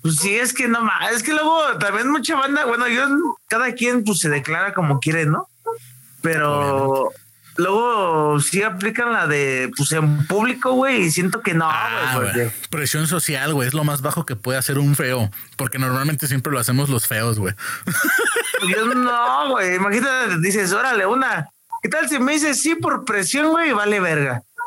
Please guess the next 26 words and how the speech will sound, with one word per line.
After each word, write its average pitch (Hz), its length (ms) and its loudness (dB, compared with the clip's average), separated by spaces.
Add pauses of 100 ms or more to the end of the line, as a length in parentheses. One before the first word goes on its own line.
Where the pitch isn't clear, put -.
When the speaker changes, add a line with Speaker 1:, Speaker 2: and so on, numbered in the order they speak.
(200)
Speaker 1:
¿Y 151 260 2
qué 196 120 -2
tal 240 200 -2
si 214 220 2
tiene 226 220 2
los 185 220 2
huevos 214 440 2
de 180 120 2
decirme 208 580 2
que 160 120 0
no, 190 160 2
güey? 269 200 0 (340)
Speaker 2:
Y 113 80 -4
Speaker 1:
Y 120 40 -2
Speaker 2:
también 113 240 -2
Speaker 1:
que 135 60 0
Speaker 2:
vale 135 120 0
Speaker 1:
no. 156 180 0
Speaker 2:
verga, - 200 0
güey. 101 140 0 (640)
Speaker 1:
Y 127 60 -2
vale 139 280 0
verga, 226 320 0
güey, 156 220 0
quedas, 165 420 0
mm, 139 520 4